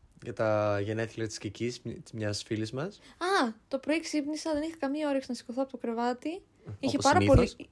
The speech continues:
Speaker 2: είχε πάρα πολύ κρύο το
Speaker 1: Ναι, το
Speaker 2: Σάββατο.
Speaker 1: Σαββατοκύριακο είχε πάρα πολύ κρύο. Έχουμε ένα καιρό στη Γερμανία,
Speaker 2: Ναι,
Speaker 1: παιδιά.
Speaker 2: πρέπει να βγω να πάρω τούρτα για το βράδυ.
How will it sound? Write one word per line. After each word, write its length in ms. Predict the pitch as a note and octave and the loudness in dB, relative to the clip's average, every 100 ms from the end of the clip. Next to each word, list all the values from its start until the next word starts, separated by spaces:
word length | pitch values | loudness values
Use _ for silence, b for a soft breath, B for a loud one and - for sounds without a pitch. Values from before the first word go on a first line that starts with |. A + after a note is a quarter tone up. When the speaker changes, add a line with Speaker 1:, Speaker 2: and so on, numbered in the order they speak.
| - | -8
Speaker 2:
είχε 200 | C4+ D#4 | -6 0
πάρα 200 | C#4+ D#4+ | 2 4
πολύ 200 | C4+ A#3+ | 2 0
κρύο 380 | B3 A3+ A3+ A3 - _ - - | -2 -2 -4 -6 -12 _ -20 -4
το 80 | |
Speaker 1:
Ναι, 60 | B2+ | 2
το 60 | B2 | 4
Speaker 2:
Σάββατο. 80 | A#2+ | 4
Speaker 1:
Σαββατοκύριακο 640 | A#2+ A2+ A#2 A#2+ A#2 - | 4 4 2 2 0 0
είχε 160 | G#2+ G#2+ | -2 -2
πάρα 240 | G#2+ G2+ | -2 -2
πολύ 200 | F#2+ F#2+ | -4 -8
κρύο. 360 | F#2+ G2+ F#2+ G2+ _ _ _ _ _ _ _ _ _ _ _ _ _ _ - | -8 -8 -8 -10 _ _ _ _ _ _ _ _ _ _ _ _ _ _ -6
Έχουμε 280 | D3 - | -4 0
ένα 100 | F3+ | 0
καιρό 240 | F3 A#2 C#3+ | 2 2 2
στη 180 | - A#2 | 0 0
Γερμανία, 420 | G2+ F#2 F2+ B3 | 0 0 0 2
Speaker 2:
Ναι, 80 | B3+ | 2
Speaker 1:
παιδιά. 140 | C4+ | 2
Speaker 2:
πρέπει 220 | C4 - | 4 4
να 160 | C4 B3+ | 4 4
βγω 140 | A#3+ | 4
να 100 | C4 | 4
πάρω 240 | B3 B3 B3 | 4 2 2
τούρτα 380 | - B3 A#3 A#3 | 0 -2 0 -2
για 120 | A3+ | -2
το 120 | A3+ | -2
βράδυ. 520 | A#3 A#3+ C#4+ D#4 F4+ | 0 2 4 2 -2